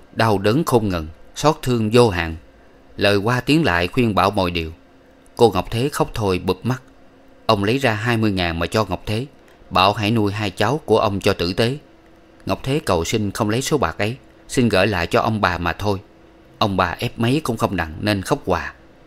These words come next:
Rạng ngày sau, Ngọc Thế thu xếp đồ đạc, lo về bên cha mẹ ruột. Cha mẹ ruột của nàng là ông bà cai tổng Lê Tấn Đại,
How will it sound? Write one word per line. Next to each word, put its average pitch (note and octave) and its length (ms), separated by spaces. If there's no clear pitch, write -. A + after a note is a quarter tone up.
Rạng F#2+ 240
ngày F2+ 140
sau, F#2+ 340
Ngọc F2+ 200
Thế A#2 280
thu G#2+ 160
xếp C3+ 360
đồ E2+ 180
đạc, E2+ 200
lo A#2 300
về E2 200
bên G2 260
cha A2 140
mẹ E2+ 180
ruột. D#2 220
Cha A2 140
mẹ F#2+ 180
ruột F#2 200
của A#2+ 100
nàng E2+ 280
là F2 180
ông A#2+ 240
bà E2+ 140
cai G2 220
tổng F#2 300
Lê A2+ 160
Tấn C3+ 220
Đại, D#2+ 260